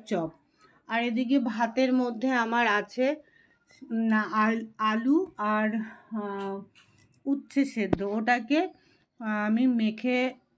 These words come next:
তারপরে মা-, খাওয়ার সময় মাখবো আর কি। ওটা একটু তেল দিয়ে মেখে আমরা খাবো, দারুণ লাগে। তো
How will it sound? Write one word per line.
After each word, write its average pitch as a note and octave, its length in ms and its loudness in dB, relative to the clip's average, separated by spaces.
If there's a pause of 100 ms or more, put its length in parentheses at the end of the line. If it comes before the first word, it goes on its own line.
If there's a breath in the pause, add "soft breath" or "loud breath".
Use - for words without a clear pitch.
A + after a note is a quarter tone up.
(140)
তারপরে G#3+ 460 -4 (240)
মা-, A#3+ 180 0
খাওয়ার C4+ 360 6
সময় D4+ 300 6
মাখবো A3 300 0 (100)
আর A3 160 2
কি। C4+ 120 4 (840 loud breath)
ওটা G#3+ 220 -2
একটু A#3 140 -6 (120)
তেল A3+ 240 0
দিয়ে B3+ 160 2 (120)
মেখে A3+ 240 -2 (100)
আমরা A3+ 160 0 (120)
খাবো, G#3+ 280 -2 (180)
দারুণ G#3+ 300 2 (100)
লাগে। A3 260 2 (560 soft breath)
তো B3 80 -8